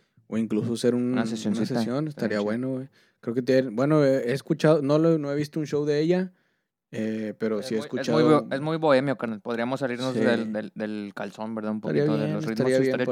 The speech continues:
Speaker 1: pa-,
Speaker 2: chido.
Speaker 1: pa darle variedad,
Speaker 2: Sí.
Speaker 1: porque eso es algo que también ha tomado el, el proyecto últimamente, que ha tenido bastante variedad en cuanto a la música.
Speaker 2: Sí.
Speaker 1: Eh, sí, sí han,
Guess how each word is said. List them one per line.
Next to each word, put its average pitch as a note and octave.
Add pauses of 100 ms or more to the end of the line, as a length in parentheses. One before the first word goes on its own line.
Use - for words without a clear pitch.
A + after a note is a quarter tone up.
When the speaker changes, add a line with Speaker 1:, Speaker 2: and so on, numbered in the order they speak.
Speaker 1:
pa-, B2+
Speaker 2:
chido. A2
Speaker 1:
pa A2+
darle G#2+
variedad, A#2 (200)
Speaker 2:
Sí. A#2+
Speaker 1:
porque B2+
eso C#3+
es C3+
algo C#3+
que D3
también C3+
ha C3+
tomado C3
el, C3
el A#2+
proyecto A#2
últimamente, C3
que C#3
ha A2+
tenido C3
bastante B2
variedad A2
en A#2+
cuanto G#2+
a G#2+
la G#2
música. C3+ (320)
Speaker 2:
Sí. G#2+
Speaker 1:
Eh, G#2+
sí, A2
sí A2+
han, A#2